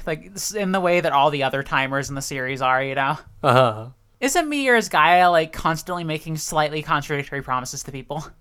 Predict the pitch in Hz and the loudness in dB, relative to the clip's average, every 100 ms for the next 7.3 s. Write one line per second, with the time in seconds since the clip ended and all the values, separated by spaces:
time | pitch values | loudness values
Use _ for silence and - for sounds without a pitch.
0 | _ _ _ _ _ _ - 143 170 175 | _ _ _ _ _ _ -2 2 2 2
1 | 165 - 202 - 240 233 208 202 190 165 | -2 -2 -2 2 2 4 2 2 2 0
2 | 151 151 151 131 151 131 117 113 127 131 | 2 2 2 2 2 2 0 0 -2 -2
3 | - 135 123 123 120 123 120 127 160 190 | -2 0 0 -2 -6 -4 -4 0 2 4
4 | 170 127 131 160 151 127 127 117 120 127 | 4 4 2 -2 -2 -2 0 2 2 2
5 | 120 117 101 101 101 98 107 - - 101 | 2 0 -2 -2 -4 -4 -4 -4 -6 -6
6 | 104 101 101 101 113 104 98 98 98 101 | -6 -6 -8 -6 -4 -2 -2 -4 -6 -4
7 | 117 139 - | -2 -2 -8